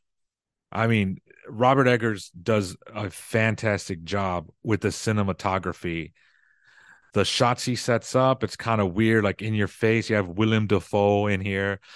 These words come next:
acting <laughs> all crazy, doing his Willem Dafoe stuff,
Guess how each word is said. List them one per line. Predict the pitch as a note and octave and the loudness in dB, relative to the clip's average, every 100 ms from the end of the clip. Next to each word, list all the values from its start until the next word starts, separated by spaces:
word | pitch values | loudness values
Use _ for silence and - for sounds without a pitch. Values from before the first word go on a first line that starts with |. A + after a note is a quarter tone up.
| - | -6
acting | - G#2+ A2 G#2 | -2 0 2 2
<laughs> | C#3 | 4
all | B2 | 2
crazy, | - B2 A#2 A2 A2 | 2 2 2 2 0
doing | A2 A2 | 2 2
his | F#2+ | 0
Willem | F#2 G#2+ A2 G#2+ | 0 2 2 0
Dafoe | G2 F2+ A2 G#2 | -4 -2 -2 -2
stuff, | - G2 F#2 | -2 -2 -2